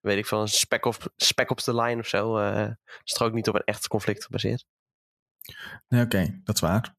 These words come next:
Speaker 2: Dat is
Speaker 1: Of
Speaker 2: waar,
Speaker 1: een
Speaker 2: maar
Speaker 1: Ba-, Battlefield, eh, nou ja, Battlefield gaat dan iets de toekomst in.
Speaker 2: Mhm.
Speaker 1: Dat vind ik op zich ook wel, eh, prima. Het gaat niet al te gek,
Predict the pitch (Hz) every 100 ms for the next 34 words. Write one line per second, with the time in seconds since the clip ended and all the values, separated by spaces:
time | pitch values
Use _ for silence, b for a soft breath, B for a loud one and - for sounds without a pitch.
0 | _ - 113 101 104 120 117 120 - 117
1 | 110 110 113 110 107 110 104 104 92 95
2 | 98 95 95 110 110 123 107 - 101 107
3 | 110 - 131 117 - 104 123 123 113 110
4 | 127 165 127 117 190 190 107 117 104 98
5 | 113 101 107 117 110 110 110 - 113 107
6 | 110 107 - 104 113 107 - 113 - 117
7 | 110 110 -